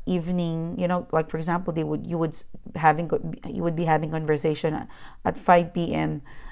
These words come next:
you know, talk, talk, text, and call, and by nine P M, eleven P M, they wanna come over. I,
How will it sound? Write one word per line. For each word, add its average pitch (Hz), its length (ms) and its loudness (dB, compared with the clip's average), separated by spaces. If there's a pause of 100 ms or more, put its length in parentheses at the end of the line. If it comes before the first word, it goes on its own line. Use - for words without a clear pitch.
(140)
you 170 80 2
know, 156 480 0
talk, 175 380 6
talk, 165 360 4
text, 165 300 0
and 156 180 -2
call, 165 200 6
and 160 420 0
by 160 160 6
nine 160 320 0
P 165 160 -2
M, 165 140 0
eleven 156 340 2
P 160 140 -2
M, 160 160 -4
they 160 80 2
wanna 156 200 2
come 147 220 0
over. 139 320 0
I, - 140 -6